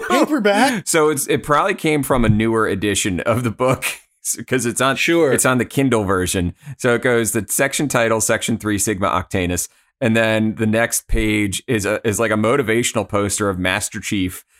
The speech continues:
Speaker 2: kinda, like, running, and it just says momentum. <laughs>
Speaker 1: Well, that's, that, I mean, how could you not be inspired
Speaker 2: How
Speaker 1: by
Speaker 2: could,
Speaker 1: something like
Speaker 2: how
Speaker 1: that?
Speaker 2: could you not be inspired?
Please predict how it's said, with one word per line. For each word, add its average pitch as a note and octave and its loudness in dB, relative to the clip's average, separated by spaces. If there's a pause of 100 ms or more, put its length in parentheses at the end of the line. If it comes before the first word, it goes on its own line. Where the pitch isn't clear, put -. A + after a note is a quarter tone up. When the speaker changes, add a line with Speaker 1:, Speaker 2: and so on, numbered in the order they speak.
(180)
Speaker 2:
kinda, A#2 2
like, G#2 0
running, G2+ 0
and G#2 0
it F#2+ -2
just A2 -2
says G#2 -2 (120)
momentum. G2 -2 (3750)
<laughs> A3+ 2 (220)
Speaker 1:
Well, D#3 2 (400)
that's, D3 0
that, D3+ 0
I C#3 0
mean, B2+ -4 (320)
how D3+ 0
could D#3+ -6
you F#3 0
not A#3 2
be C#3 0
inspired B2+ 0
Speaker 2:
How A#2 0
Speaker 1:
by F#3 2
Speaker 2:
could, D#3 -2
Speaker 1:
something - -2 (100)
like C4+ 0
Speaker 2:
how B2+ 2
Speaker 1:
that? B2+ -4
Speaker 2:
could C3+ 0
you A#2+ 2
not A#2 0
be G#2 0
inspired? F2 -4